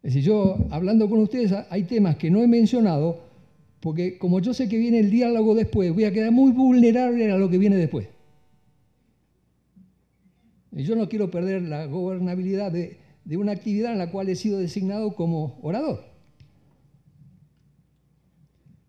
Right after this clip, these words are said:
Segundo, primero entonces es el tema en la agenda, el tema de los intereses y de los objetivos contrapuestos. Un segundo tema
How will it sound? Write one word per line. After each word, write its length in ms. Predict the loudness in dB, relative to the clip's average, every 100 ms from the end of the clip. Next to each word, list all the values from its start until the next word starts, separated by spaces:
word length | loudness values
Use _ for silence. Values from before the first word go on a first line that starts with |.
| _ _ _ _ _ _ _
Segundo, 640 | -8 0 6 8 8 4 -8 -20 -20 -20 -20 _ _ _ _ _ -10 2
primero 300 | 6 6 4
entonces 420 | 2 0 2 2
es 360 | 0 -2 -8 -6
el 100 | -2
tema 560 | -2 -2 -4 -14 _ _ _ _ _ _ _ -20 _ _ _ _
en 120 | -12
la 80 | -10
agenda, 480 | -8 -6 -6 -8 -12
el 200 | -12 -8
tema 380 | -4 -4 -4 -10
de 160 | -8 -6
los 180 | -2 0
intereses 600 | 0 0 -2 -2 -4 -2
y 60 |
de 80 | -2
los 180 | -2 -2
objetivos 640 | -4 -4 -2 -2 -4 -8 _ _ _
contrapuestos. 640 | -2 -2 -2 -4 -8 -10 -20 -20 _ 0
Un 140 | 4 8
segundo 420 | 8 8 6 4
tema 460 | 4 4 4 -4